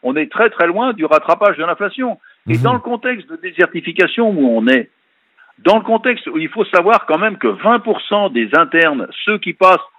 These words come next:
Speaker 1: des concours extrêmement durs, n'exerceront jamais. Les, les étudiants en médecine qui,
Speaker 2: Ils laissent
Speaker 1: qui,
Speaker 2: tomber,
Speaker 1: qui rentrent
Speaker 2: euh, avant
Speaker 1: dans le
Speaker 2: la, avant
Speaker 1: concours,
Speaker 2: d'avoir le diplôme, ouais.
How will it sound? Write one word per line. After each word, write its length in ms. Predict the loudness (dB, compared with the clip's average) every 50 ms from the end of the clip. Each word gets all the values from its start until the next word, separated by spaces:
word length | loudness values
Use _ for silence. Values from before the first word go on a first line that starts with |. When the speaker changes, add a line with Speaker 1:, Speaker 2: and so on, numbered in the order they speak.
| _ _ _ _ -2
Speaker 1:
des 160 | -2 -2 0
concours 440 | 0 0 -2 0 0 0 2 2 2
extrêmement 540 | 0 -2 0 0 0 0 2 0 0 0
durs, 340 | 0 -2 -4 -2 -4 -4 -4
n'exerceront 840 | -2 -4 -4 -2 0 0 0 0 2 0 2 2 2 0 0 -2 -8 _ _ _
jamais. 560 | -12 -10 -2 2 2 2 2 2 -2 -6 -6 _ _ _ _ _ _ _ _ _ _ _ -4
Les, 200 | -2 -2 -2 -2 -4
les 240 | -8 -6 -6 -8 -6 -6
étudiants 400 | -6 -4 -4 -6 -2 -2 -2 0
en 60 | 0
médecine 400 | 0 -2 -2 -2 -8 -8 -8 -6
qui, 80 | -4 -4
Speaker 2:
Ils 40 | -4
laissent 120 | -2 -2
Speaker 1:
qui, 60 | -4 -6
Speaker 2:
tomber, 220 | -6 -2 2 2
Speaker 1:
qui 20 | 4
rentrent 340 | 4 6 4 4 4 0
Speaker 2:
euh, 20 | -2
avant 120 | 0 0
Speaker 1:
dans 40 | 0
le 20 | 0
Speaker 2:
la, 40 | -2
avant 80 | -4 -4
Speaker 1:
concours, 100 | -4 -4
Speaker 2:
d'avoir 180 | -4 -4 -6
le 60 | -8
diplôme, 280 | -10 -12 -12 -12 -10 -8
ouais. 200 | -8 -8 -8